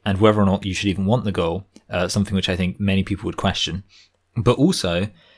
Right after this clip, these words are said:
even when, when you, uh, establish, okay, that, you know, let's say we wanted this goal, how do you actually achieve it? You know, and that's always been one of my issues with, uh, many forms of, you know, like I said, I'll, I'll use just the term British nationalism,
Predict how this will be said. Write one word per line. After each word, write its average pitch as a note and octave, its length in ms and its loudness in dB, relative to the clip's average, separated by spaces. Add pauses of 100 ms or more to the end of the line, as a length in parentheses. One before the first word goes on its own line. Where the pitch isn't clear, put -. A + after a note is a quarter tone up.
(280)
even C3+ 240 2
when, A#2+ 200 4
when A2 220 2
you, G#2 380 2 (260)
uh, F#2 320 0
establish, A2+ 520 2
okay, F#2+ 260 0
that, F2+ 200 -4 (280)
you F#2+ 220 0
know, E2+ 100 -4
let's F2+ 160 -4
say F#2+ 120 2
we F#2 100 0
wanted F#2 300 -2
this - 160 -8
goal, F#2+ 320 0 (260)
how C#3 260 4
do C3+ 100 0
you B2 100 4
actually A2 320 2
achieve B2 280 2
it? - 200 -6
You F#2+ 140 -6
know, E2 60 -4
and F#2+ 180 2
that's D#3 180 4
always D#3+ 180 4
been G#2+ 360 2 (600)
one B2+ 220 6
of A2+ 80 2
my A2 160 8
issues G#2 540 2
with, F2+ 240 -2 (380)
uh, G2 240 0
many G#2 460 2
forms G2+ 480 -2
of, F#2 200 -2
you F#2+ 120 -10
know, F2+ 100 -12
like G2 180 -6
I F#2 40 -4
said, F#2 160 -2
I'll, F#2 240 0
I'll F#2+ 80 0
use G2 220 0
just - 220 -8
the F2 80 -8
term F#2 240 -6
British F2+ 240 -6
nationalism, F2+ 680 -4